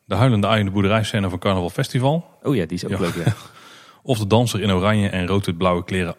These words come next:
Speaker 1: achter in de Duitsland-scène. Daar heb ik nog eens op, even op zitten letten. Echt oranje kleren heeft hij volgens mij niet, maar rood-wit-blauw inderdaad wel.
Speaker 2: Ja.
Speaker 1: Ja.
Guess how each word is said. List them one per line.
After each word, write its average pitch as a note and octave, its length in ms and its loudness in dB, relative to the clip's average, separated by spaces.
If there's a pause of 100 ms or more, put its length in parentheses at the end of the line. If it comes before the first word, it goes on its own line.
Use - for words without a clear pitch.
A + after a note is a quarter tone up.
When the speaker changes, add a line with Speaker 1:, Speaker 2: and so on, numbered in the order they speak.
Speaker 1:
achter G#2 260 -4
in G2 80 -2
de F#2 60 -2
Duitsland-scène. E2+ 600 -2
Daar - 600 -16 (320)
heb - 180 -12
ik G2 60 -2
nog - 20 -4
eens E2 140 -6
op, F#2 260 -8
even G2+ 160 -6
op G#2 60 -12
zitten - 200 -10
letten. A2 240 -10 (120)
Echt G#2 200 -8
oranje A#2 260 -2
kleren B2+ 220 -4
heeft A#2+ 120 -2
hij C3 100 2
volgens A#2+ 200 0
mij C3 100 2
niet, B2 80 0
maar F#2+ 100 -2
rood-wit-blauw F#2+ 400 -2
inderdaad F#2+ 300 0
wel. D#2+ 100 0
Speaker 2:
Ja. D2+ 160 -6 (120)
Speaker 1:
Ja. E2+ 140 -10